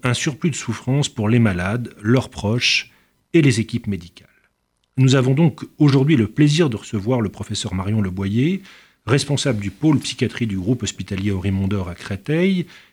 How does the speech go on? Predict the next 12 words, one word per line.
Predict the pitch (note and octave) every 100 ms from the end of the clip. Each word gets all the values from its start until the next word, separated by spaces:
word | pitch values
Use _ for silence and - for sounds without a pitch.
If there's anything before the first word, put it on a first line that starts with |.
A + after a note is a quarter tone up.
| _
et | F3
directrice | D#3 C#3 C3 - D3
de |
la | A2+
Fondation | G#2 A#2 A2 - C#3
Fondamentale, | G#2+ - C#3 B2 G2+ F#2+ A2 A#2 D3 D3 - _ _ _ _ _ _ _ A2+
une | G#2+
structure | - G2 B2
de | G#2
recherche | F#2+ - C#3+ -
particulièrement | - - - - G#2 G#2+ A#2+ G#2 -
innovante | D3+ C#3+ G2+ G2+ A#2 C3+ -